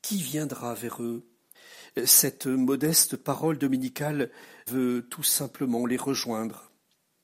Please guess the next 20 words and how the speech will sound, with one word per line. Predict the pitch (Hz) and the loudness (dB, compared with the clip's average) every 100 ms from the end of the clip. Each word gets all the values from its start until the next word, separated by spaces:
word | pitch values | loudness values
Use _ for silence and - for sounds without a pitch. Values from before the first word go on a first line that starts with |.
| _ | _
dans | 117 127 120 | -6 -4 -2
une | 120 123 | -2 0
estime, | 127 - - - 113 107 - _ _ _ _ _ | 4 4 2 -4 -4 -6 -12 _ _ _ _ _
dans | 104 135 127 120 120 | -6 -2 0 -2 -4
une | 110 127 | -4 -6
pensée, | - 151 147 - 127 113 - - _ _ _ _ _ | -6 -4 0 0 0 -6 -10 -18 _ _ _ _ _
dans | - 139 | -4 -4
une | 120 131 | 0 -2
reliance | 120 170 151 165 185 208 - | 2 0 0 -2 -2 -2 -2
dont | 131 113 139 131 165 | -2 -2 -2 -2 -2
R | - | 0
C | - 165 131 | 2 2 0
F | - - - - - - _ | -4 -10 -14 -20 -20 -20 _
a | 135 | 0
le | 127 | 2
secret, | 131 - 147 - - 113 113 - | 2 2 0 -6 -8 -8 -10 -12
la | 117 | -10
capacité | - - - 139 - 127 139 | -8 -8 0 2 2 0 -2
radiophonique. | 135 120 139 - 143 120 - - - _ _ _ - - | -2 -2 -6 -2 -2 -2 -6 -18 -20 _ _ _ -16 0
Oui, | 147 196 | 2 2